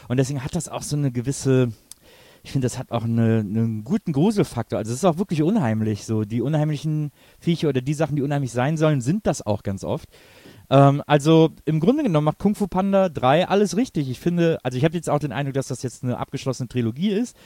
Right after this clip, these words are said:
und das jetzt alles erzählt wurde und das, wenn dem so sei und, äh, wenn dem so ist, dann war das jetzt ein richtig guter Abschluss. Also wie gesagt, klar, ey, der, er findet nix neu,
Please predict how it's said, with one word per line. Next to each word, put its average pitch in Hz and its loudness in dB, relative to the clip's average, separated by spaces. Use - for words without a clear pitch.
und 143 4
das 139 2
jetzt - -8
alles 131 -2
erzählt 123 0
wurde 175 4
und 135 -6
das, - -4
wenn 127 0
dem 135 4
so 120 2
sei 110 0
und, - -8
äh, 123 -2
wenn 117 0
dem 110 0
so 107 -4
ist, 160 -4
dann 135 -2
war 101 0
das 117 -6
jetzt - -12
ein 120 -4
richtig 104 -6
guter 143 -4
Abschluss. - -8
Also 127 0
wie 165 -4
gesagt, 180 -2
klar, 208 0
ey, 117 2
der, 131 -2
er 104 -4
findet 180 -2
nix 147 -4
neu, 214 2